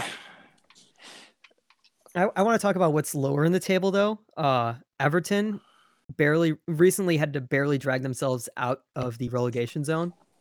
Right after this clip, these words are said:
Speaker 1: And then they get Carlo Ancelotti, of all
Speaker 2: <laughs>
Speaker 1: people. Come on. Come on, that's
Speaker 2: He's
Speaker 1: not fair.
Speaker 2: fine. He's fine.
Speaker 1: He's, he's, he's better than Pep, I'll tell you that much right
Speaker 2: Yeah.
Speaker 1: now.
Speaker 2: <laughs> Well, well, I mean,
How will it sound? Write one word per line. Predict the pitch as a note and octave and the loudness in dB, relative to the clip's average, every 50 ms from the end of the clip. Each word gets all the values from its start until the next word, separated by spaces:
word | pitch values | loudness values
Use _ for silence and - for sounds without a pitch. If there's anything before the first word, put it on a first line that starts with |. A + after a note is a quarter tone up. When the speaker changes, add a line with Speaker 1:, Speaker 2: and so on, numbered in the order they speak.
| - _ _ _ _ _ _ - _ _ - _ _ _ _ - _ _ - | -20 _ _ _ _ _ _ -20 _ _ -20 _ _ _ _ -20 _ _ -2
Speaker 1:
And | A#2+ A#2+ A#2+ | 0 0 2
then | B2 A#2+ | 0 0
they | A#2 A2+ | 0 0
get | G#2+ - - - | 0 0 -4 -4
Carlo | - - - A2 A2 A2 A#2 A2 | -2 0 2 2 4 4 2 2
Ancelotti, | F#2 G#2 G#2+ - - A2+ G#2 G#2+ G#2+ - - - - - - - _ - | 0 -2 -6 -6 -6 -6 -6 -4 -8 -10 -10 -10 -12 -12 -12 -12 _ -20
of | - - - - | -20 -12 -8 -6
all | - A1+ - | -6 -6 -6
Speaker 2:
<laughs> | - | -8
Speaker 1:
people. | - - B2 A#2+ - B2+ B2+ C3 _ _ _ _ _ _ - | -8 -10 -10 -8 -6 -8 -8 -8 _ _ _ _ _ _ -8
Come | - - - D3 B2 | -4 0 0 0 0
on. | A2+ G2 F2+ F#2+ G#2 G#2+ A2+ - _ _ _ - _ _ | 0 -2 -2 -4 -6 -8 -12 -20 _ _ _ -20 _ _
Come | - - G#3 E3+ C3 A2 | 0 2 2 0 2 0
on, | A#2 | 0
that's | D3 D3 - | 0 0 -2
Speaker 2:
He's | |
Speaker 1:
not | - - - | -6 -6 -6
fair. | - - A#2 A#2 - | -8 -6 -6 -6 -6
Speaker 2:
fine. | C3 C3 C#3+ D#3+ _ _ _ _ _ | -6 -10 -10 -12 _ _ _ _ _
He's | - - - - | -8 -8 -8 -8
fine. | - B2+ A#2+ A#2 B2 C3 - _ _ _ _ _ | -12 -16 -16 -16 -16 -18 -20 _ _ _ _ _
Speaker 1:
He's, | - F#3+ F#3+ D#3+ D#3+ G3 G3 F3+ - - F3 E3+ F3 - | -6 -4 -4 -2 0 -2 -2 -2 -6 -14 -14 -12 -10 -2
he's, | F#3+ G3+ G#3 A3 A3+ A#3 B3+ - | 0 2 4 4 4 2 4 2
he's | E3+ D#3 C#3+ | 2 2 4
better | D3 G3+ A#3+ G#3+ | 2 2 2 2
than | D#3 B2+ B2+ | 0 -2 -6
Pep, | - - - C4 C4 - | -2 0 0 0 0 -2
I'll | C3+ C3+ | -4 -2
tell | - - F#3 | -2 -2 -4
you | D3+ | -2
that | B2 C#3+ F#3 F#3+ | -2 -2 -4 -4
much | C#3 A2+ A2+ - - | -6 -10 -12 -8 -6
right | D#3 E3 E3 | -6 -4 -2
Speaker 2:
Yeah. | D#3+ C3+ A2+ A2 C3 _ _ _ _ _ - | -2 -2 -2 -4 -10 _ _ _ _ _ -16
Speaker 1:
now. | - - F3 D#3+ | -12 -12 -14 -14
Speaker 2:
<laughs> | _ _ _ _ _ - - - _ _ _ _ _ _ _ _ - - - _ | _ _ _ _ _ -20 -20 -20 _ _ _ _ _ _ _ _ -20 -20 -20 _
Well, | - G3+ G#3 G3 - _ _ | -8 -6 -6 -6 -10 _ _
well, | F#3 G3 F#3+ F#3+ | 4 6 8 8
I | D#3 | 10
mean, | E3 | 10